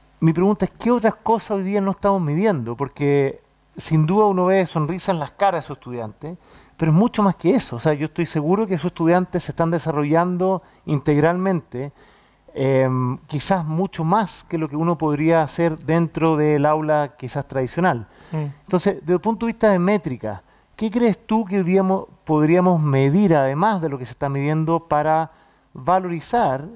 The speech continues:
Speaker 1: de buena manera lo que ustedes han descubierto? Y, y increíble al verlo ustedes, como que, y resulta, y, y se puede.
Speaker 2: Mm.
Speaker 1: ¿Qué, qué recomendación darías tú a aquellas comunidades o establecimientos educacionales que quieren medir otras cosas pero no saben qué?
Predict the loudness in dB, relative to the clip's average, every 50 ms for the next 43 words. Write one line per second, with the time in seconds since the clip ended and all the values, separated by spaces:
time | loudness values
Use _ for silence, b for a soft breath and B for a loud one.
0 | -20 _ -8 -6 -2 0 0 2 2 2 2 2 2 2 2 2 0 0 -4 -6
1 | -10 -8 -2 2 4 4 4 4 4 2 0 -2 -6 -4 -2 0 2 2 2 0
2 | -2 -4 -4 -2 0 2 2 2 2 0 -2 _ -6 -4 -4 -4 -4 -6 -6 -6
3 | -4 -4 -4 -4 -4 -6 B B B B B B B B -2 -2 -2 0 0 2
4 | 2 4 4 4 2 0 -2 -2 -2 -4 -2 -2 -2 0 0 -2 -4 -4 -4 -8
5 | -12 -10 -8 -6 -4 -4 -2 -2 -2 -2 -2 -2 -4 -4 -6 -6 -4 -4 -4 -4
6 | -4 -6 -4 -4 -6 -6 -8 -10 -10 -8 -4 -6 -6 -2 0 2 2 4 2 2
7 | 0 0 -2 -4 -8 b b b b b b b b b _ -6 -4 -4 -4 -4
8 | -8 _ _ -20 -20 -20 _ -20 -12 -2 0 0 0 0 -2 -4 -2 2 2 2
9 | 2 2 0 0 0 0 0 0 -2 0 0 0 0 0 0 -2 -2 -2 0 0
10 | 2 0 -2 -2 -2 0 2 4 4 4 4 4 2 2 2 2 2 2 2 0
11 | -2 -4 -4 -4 -4 -4 -4 -6 -4 -2 0 0 2 2 4 4 4 4 2 0
12 | 0 -2 -2 -2 -2 -2 -4 -4 -4 -4 -4 -4 -4 -4 -4 -4 -4 -2 0 2
13 | 2 2 0 -2 -4 -12 -6 0 0 0 2 2 2 2 2 2 0 0 -4 -6
14 | -4 -4 -4 -4 -4 -6 -4 -4 -4 -2 -2 -2 -2 0 -2 -4 -6 -8 -12 -12
15 | -12